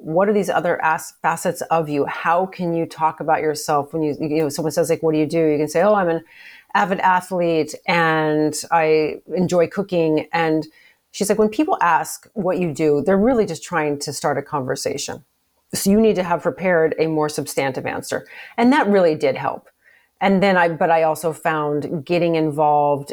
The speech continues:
in some community organizations that gave me an outlet outside of just my kids or just as a wife helped me maintain part of my own semblance of identity. I didn't get consumed by those other roles, which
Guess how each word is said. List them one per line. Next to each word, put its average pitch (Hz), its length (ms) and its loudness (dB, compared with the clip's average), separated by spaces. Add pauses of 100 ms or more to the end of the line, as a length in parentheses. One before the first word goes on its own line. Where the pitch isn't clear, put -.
in 151 320 -2
some 147 200 -6
community 151 500 -2
organizations 139 1200 -4 (300)
that 151 200 -4
gave 151 280 2
me 151 120 0
an 139 200 -4
outlet 143 440 0
outside 135 800 0
of 131 480 -2 (440)
just - 300 -4
my 139 140 0
kids 131 460 0
or 139 240 0
just - 300 -4
as 139 100 -2
a 135 80 0
wife 151 540 -4 (240)
helped 226 380 -2
me 196 240 0
maintain 202 640 0
part 220 180 0
of 220 120 0
my 226 140 2
own 233 160 2
semblance 220 400 -2
of 208 80 0
identity. 208 380 0
I 151 40 2
didn't 185 180 0
get 190 140 -2
consumed 175 640 -2
by 160 140 2
those 156 200 0
other 156 280 2
roles, 147 480 2
which 156 320 -2